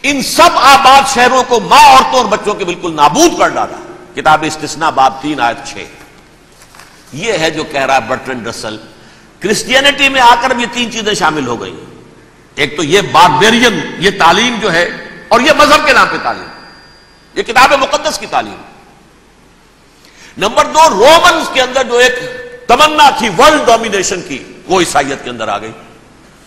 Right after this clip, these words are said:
इसलिए कि पूरी रोमन एम्पायर जो है ईसाई हो गई, तो उसे विरासत के अंदर वर्ल्ड डोमिनेशन की जो एक तमन्ना थी वो मिल गई।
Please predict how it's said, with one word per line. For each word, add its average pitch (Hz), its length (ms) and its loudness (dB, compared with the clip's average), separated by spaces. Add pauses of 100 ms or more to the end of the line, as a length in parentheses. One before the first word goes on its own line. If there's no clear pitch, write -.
(280)
इसलिए 170 160 -2
कि 196 80 0
पूरी - 280 0
रोमन 226 300 2
एम्पायर 220 380 4
जो 294 80 4
है 254 120 4
ईसाई 240 260 2
हो 220 100 2
गई, 220 140 -2
तो - 1160 -18
उसे 190 200 0
विरासत 170 500 2
के 156 60 -6
अंदर 147 220 -6
वर्ल्ड 214 400 2
डोमिनेशन 214 560 0
की 180 100 -8
जो 180 80 -4
एक 175 120 -8
तमन्ना 165 320 -4
थी 131 120 -8
वो 127 120 -8
मिल 131 120 -10
गई। 135 200 -8